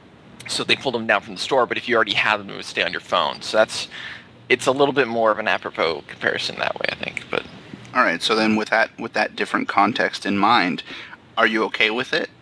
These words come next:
Speaker 2: Do you think it's crossing a line? Where do you stand?
Speaker 1: Um, I think, well, basically it's theirs, so they can do whatever they want, technically. But, um, if they, if they didn't have the right to sell the book in the first place,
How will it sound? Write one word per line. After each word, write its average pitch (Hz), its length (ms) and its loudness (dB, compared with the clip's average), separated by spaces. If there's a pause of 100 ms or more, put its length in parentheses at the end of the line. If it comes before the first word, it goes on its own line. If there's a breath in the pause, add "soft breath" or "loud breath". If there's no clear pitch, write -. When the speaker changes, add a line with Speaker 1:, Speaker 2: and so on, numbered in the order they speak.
(320)
Speaker 2:
Do - 80 -4
you 214 60 -2
think 107 260 -2
it's - 340 -2 (140)
crossing 107 340 2
a 90 80 -2
line? 127 600 0 (140)
Where 110 140 0
do 107 60 -2
you 95 60 -2
stand? - 360 -4 (240)
Speaker 1:
Um, 147 460 4 (680)
I 190 400 2
think, - 640 -4 (580)
well, 127 100 2
basically 127 440 2
it's 101 160 -4
theirs, 98 440 6
so - 220 -4
they 98 120 0
can 117 120 -10
do 98 80 -6
whatever 95 220 4
they 82 100 -2
want, 92 420 0
technically. - 480 -4
But, 101 260 2
um, 98 280 2 (640 loud breath)
if 131 200 0
they, 135 120 6
if 127 320 -4
they 139 120 4
didn't 127 180 0
have 120 140 2
the 120 80 -4
right 113 240 2
to 107 220 0
sell 117 220 2
the 113 80 -4
book 110 160 -6
in 107 60 -14
the 110 80 -4
first 117 300 -4
place, - 520 0